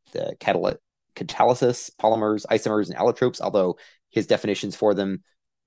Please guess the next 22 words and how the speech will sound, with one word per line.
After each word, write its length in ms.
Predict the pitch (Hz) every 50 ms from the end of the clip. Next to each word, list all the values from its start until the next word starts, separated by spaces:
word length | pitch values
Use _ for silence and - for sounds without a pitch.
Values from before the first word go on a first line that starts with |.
| _
uh, 200 | - 87 73 65 52
aren't 180 | - 90 87 -
exactly 360 | - 80 - 92 - - 90
the 60 | 82
way 80 | 80 82
they 120 | 80 85
are 40 | 78
used 240 | 78 76 73 71 -
today. 380 | - - - - - - - _ _ _ _ _ _ _ _ _ _ _ _ _ _
Uh, 140 | 104 104 -
one 240 | - 127 139 143 127
other 320 | 131 120 117 113 117 - - _ _ _ _
important 360 | 104 98 - 107 98 92 -
thing 120 | 98 95
in 120 | 92 90 85
the 400 | 80 85 80 78 76 76 71 - _ _ _ _ _ _ _ _ _ _ -
nineteenth 360 | 101 95 95 - 92 80 -
century, 480 | - 80 78 - - 76 78 80 - -
early 200 | - 90 85 82
nineteenth 260 | 80 82 - 85 78
century, 280 | - 85 78 - 82 85
was, 280 | 80 85 82 78 78